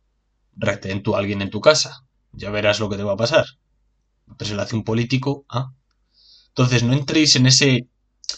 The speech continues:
en ese juego ahora de, "No, pero lo hicieron bien porque no sé qué, porque evitaron muertes". Los otros, "No, lo hicieron bien porque eran unos asesinos". No, lo hic-,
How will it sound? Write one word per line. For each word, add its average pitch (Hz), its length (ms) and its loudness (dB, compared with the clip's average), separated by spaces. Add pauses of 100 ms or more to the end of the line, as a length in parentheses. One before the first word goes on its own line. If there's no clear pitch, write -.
(260)
en 117 120 0
ese 123 160 4
juego 120 360 4
ahora 120 260 8
de, 110 240 2
"No, 165 200 -2
pero 135 140 0
lo 131 80 6
hicieron 160 380 -2
bien 165 320 2
porque 139 320 0
no 127 100 4
sé 123 200 -2
qué, 165 300 -2
porque 135 220 -4
evitaron 139 360 2
muertes". 131 480 0
Los 117 120 0
otros, 120 180 -2
"No, 160 160 -2
lo 170 100 -2
hicieron 151 340 -2
bien 160 220 -2
porque 135 240 -2
eran 147 140 0
unos 143 160 -2
asesinos". 127 560 2
No, 156 240 0 (400)
lo 123 120 2
hic-, 127 200 -4